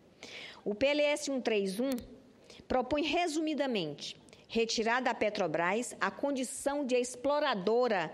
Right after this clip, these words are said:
única do pré-sal, bem como o direito à participação mínima de trinta por cento do pre-, petróleo extraído. Trata-se, a meu ver, de um verdadeiro atentado contra a soberania nacional e, mais do que isso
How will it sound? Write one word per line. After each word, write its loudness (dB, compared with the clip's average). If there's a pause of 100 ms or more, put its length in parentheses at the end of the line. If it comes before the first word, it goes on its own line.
única 2
do 0
pré-sal, 0 (440)
bem 2
como 0
o 2
direito 2
à 2
participação -2
mínima 0 (380)
de -2
trinta 0
por -2
cento 0 (200)
do -2
pre-, -2
petróleo -2
extraído. -4 (800)
Trata-se, 2
a 4
meu 4
ver, 0
de -2
um 2
verdadeiro 2
atentado 0
contra -2
a 0
soberania 0
nacional 0
e, -2
mais 2
do -4
que -4
isso -2